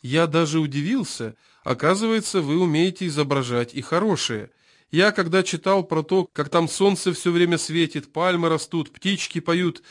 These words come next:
и девушки ходят в теннисных юбочках, когда я дошел до описания этого сна,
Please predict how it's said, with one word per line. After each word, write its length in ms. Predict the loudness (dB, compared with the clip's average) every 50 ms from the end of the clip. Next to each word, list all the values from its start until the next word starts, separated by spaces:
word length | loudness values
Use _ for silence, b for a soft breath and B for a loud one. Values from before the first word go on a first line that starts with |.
| B B B B
и 120 | B -2 -2
девушки 520 | 0 0 0 0 0 -2 -4 -4 -2 -2
ходят 400 | -2 -2 -2 -2 0 0 -2 -2
в 100 | -4 -6
теннисных 460 | -4 -2 -2 -2 -2 -4 -6 -6 -4
юбочках, 560 | -4 -4 -2 -4 -4 -6 -6 -8 -10 -10 -12 _ _ _ _ _ _ _ _ -4
когда 280 | -2 -2 0 2 4 4
я 80 | 4 4
дошел 340 | 2 0 0 0 0 0
до 140 | 2 2 2
описания 560 | 0 0 -2 -6 -2 0 0 0 2 0 0
этого 260 | -2 -2 -4 -4 -4 -4
сна, 340 | -4 0 0 0 0 0